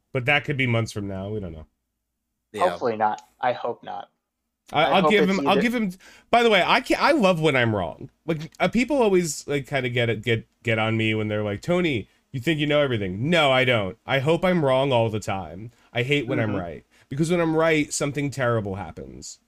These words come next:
Speaker 1: When I'm wrong, it's because I'm cynical, and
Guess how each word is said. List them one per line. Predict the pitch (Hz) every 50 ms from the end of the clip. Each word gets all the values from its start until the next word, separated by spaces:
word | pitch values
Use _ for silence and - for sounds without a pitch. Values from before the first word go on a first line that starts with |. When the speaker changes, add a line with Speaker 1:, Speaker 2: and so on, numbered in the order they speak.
| _ _ _ _
Speaker 1:
When | - 143 156
I'm | 160 160 160 160
wrong, | 175 175 180 170 151 139 131 131 127 123
it's | - 131 135 117 -
because | - 143 131 123 147 135 127 120 117 113 -
I'm | 127 131 123
cynical, | 117 - - 190 180 165 135 - 117 104 98 95 98 110 - _ _ _ _ _ _ _ _ _ _ _ _ _ _ _ _ _ -
and | 131 127 127 123 120 113 - - -